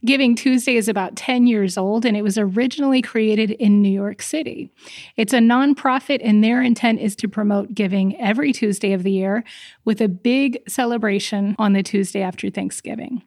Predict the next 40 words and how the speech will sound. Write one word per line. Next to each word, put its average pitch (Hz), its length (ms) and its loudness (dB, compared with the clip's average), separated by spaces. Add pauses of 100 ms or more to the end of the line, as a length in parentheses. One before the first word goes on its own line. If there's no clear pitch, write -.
(560)
It's 220 160 -4
gotten 254 240 2
more 240 300 4
and 277 120 4
more 247 200 2
popular 226 720 0
every 202 280 0
year. 202 300 0 (260)
Last 208 380 -2
year, 233 160 0
I 220 80 -2
think 214 300 0
it 208 180 -4 (460)
was 214 560 -4
maybe 214 240 -4
around 220 260 0
seven 233 340 2
million 233 280 4
dollars 214 400 0
that 226 140 -10
they 214 100 -4
got 208 200 -6
from 202 200 -2
Mackenzie 202 420 -2
Scott. 220 580 -6 (640)
And 247 440 4
this 262 220 0
year, 294 160 0
I 269 80 0
saw 240 260 -2
that 233 180 -2
they're 220 260 0
receiving 214 520 0
ten 220 280 0
million 214 280 2
dollars 196 360 -2
from 220 220 -6
the 226 200 -8
Gates 202 320 -4
Foundation. 208 720 -4